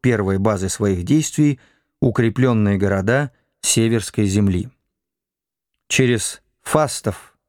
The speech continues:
и Васильков он медленно двигался к Днепру, предполагая перейти его выше Киева. Войско шло беспрепятственно,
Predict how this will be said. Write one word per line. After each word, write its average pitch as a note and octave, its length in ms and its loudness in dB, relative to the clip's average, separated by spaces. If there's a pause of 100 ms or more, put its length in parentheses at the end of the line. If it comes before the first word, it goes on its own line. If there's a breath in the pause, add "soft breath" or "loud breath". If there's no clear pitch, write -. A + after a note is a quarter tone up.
(200)
и A2 100 2
Васильков G#2+ 760 0 (840)
он B2+ 220 4
медленно D#3+ 460 2
двигался B2 580 0
к G#2 100 -2
Днепру, G#2 500 -2 (380)
предполагая G#2 640 0
перейти G#2 400 0
его G2+ 260 2
выше G#2+ 300 -2
Киева. G2 560 -2 (840)
Войско C3+ 520 2
шло B2 460 0 (280)
беспрепятственно, A#2+ 1080 -2